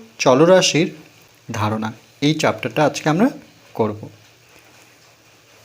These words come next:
তার আগে আমরা একটুখানি পড়ে নিই। প্রতিদিন বিকাল হলেই আমরা সবাই আমাদের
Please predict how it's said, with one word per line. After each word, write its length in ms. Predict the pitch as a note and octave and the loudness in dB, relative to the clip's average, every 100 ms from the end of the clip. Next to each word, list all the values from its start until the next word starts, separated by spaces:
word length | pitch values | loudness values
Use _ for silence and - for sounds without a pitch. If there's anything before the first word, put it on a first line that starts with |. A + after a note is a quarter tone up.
| - | 2
তার 140 | F#3 G#3 | 4 4
আগে 100 | D3 C3 | 2 2
আমরা 120 | D3 D3 | 0 0
একটুখানি 300 | D3 E3 E3+ F3+ | -2 -4 -2 2
পড়ে 180 | F3+ C#3 | 2 2
নিই। 100 | F#3+ - - _ _ _ _ - | -2 -6 -16 _ _ _ _ 2
প্রতিদিন 420 | G#3 A3+ E3+ G#3+ A#3+ - _ _ _ _ _ _ - B2 | 2 2 0 0 -2 -12 _ _ _ _ _ _ -20 -6
বিকাল 420 | B2+ E3+ G#3 A#3 A#3+ - | 0 2 4 2 0 0
হলেই 300 | G3 E3+ A#2+ - - _ _ - D3 | 2 4 2 -6 -20 _ _ -2 0
আমরা 200 | E3+ F3+ A3 - - | 2 2 0 -4 -4
সবাই 320 | - C3+ C#3 G3 - C#3+ | 2 4 4 2 -2 0
আমাদের 300 | D3 F3 B2+ | 2 2 2